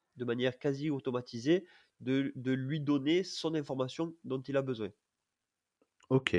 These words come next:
Speaker 2: super. Bah, ça me paraît très prometteur, en tout cas, euh, pour cette rentrée. Il y a, il y a de belles choses qui, qui sont à venir.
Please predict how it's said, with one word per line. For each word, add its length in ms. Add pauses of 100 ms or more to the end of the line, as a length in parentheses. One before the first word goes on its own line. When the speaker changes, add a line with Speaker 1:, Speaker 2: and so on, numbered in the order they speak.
(140)
Speaker 2:
super. 380
Bah, 120
ça 100
me 100
paraît 220
très 380
prometteur, 580
en 140
tout 100
cas, 320
euh, 240
pour 200
cette 180
rentrée. 360
Il 80
y 60
a, 500 (460)
il 60
y 20
a 60
de 100
belles 500
choses 300
qui, 460
qui 120
sont 140
à 120
venir. 380